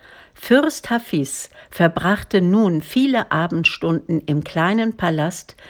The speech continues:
bei seinem Nachfolger, wie er Vishtaspa nennte, nannte. Von Liebe und Sorgfalt umgeben, wuchs der Kleine heran.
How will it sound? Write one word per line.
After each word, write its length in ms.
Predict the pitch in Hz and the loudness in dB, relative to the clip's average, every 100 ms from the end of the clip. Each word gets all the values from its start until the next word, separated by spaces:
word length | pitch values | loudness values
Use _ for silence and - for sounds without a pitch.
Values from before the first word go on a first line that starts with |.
| - - | -20 -6
bei 220 | 185 202 | 0 2
seinem 540 | 190 185 202 214 233 247 _ | 2 2 2 2 0 -2 _
Nachfolger, 1000 | 147 147 135 - - 143 127 127 127 123 - - - | 0 0 0 -6 -4 0 0 2 0 0 -6 -20 -12
wie 220 | - 180 175 | 0 2 4
er 400 | 151 143 143 - | 2 4 2 -2
Vishtaspa 840 | 151 170 - - 151 147 - 135 | -2 0 -2 -4 -2 -2 -2 -2
nennte, 600 | 143 143 139 131 - 131 - _ _ _ _ _ - - - _ _ _ | 0 0 0 -2 -4 -6 -8 _ _ _ _ _ -20 -20 -20 _ _ _
nannte. 540 | 156 127 131 135 135 - _ _ _ | 0 2 0 -4 -6 -8 _ _ _
Von 240 | - 156 151 | -2 2 4
Liebe 400 | 185 269 160 - | 4 2 2 0
und 160 | 143 | -2
Sorgfalt 680 | 143 165 240 - - 208 202 | 0 0 0 0 -2 -2 -2
umgeben, 720 | 170 160 156 185 185 175 175 - | -2 0 0 0 0 -2 -2 -4
wuchs 340 | 214 233 - | -6 -6 -8
der 160 | - 170 | -4 -6
Kleine 480 | - 147 151 156 151 | -4 -4 0 0 -2
heran. 580 | 147 160 147 131 147 | -2 -2 -2 -6 -6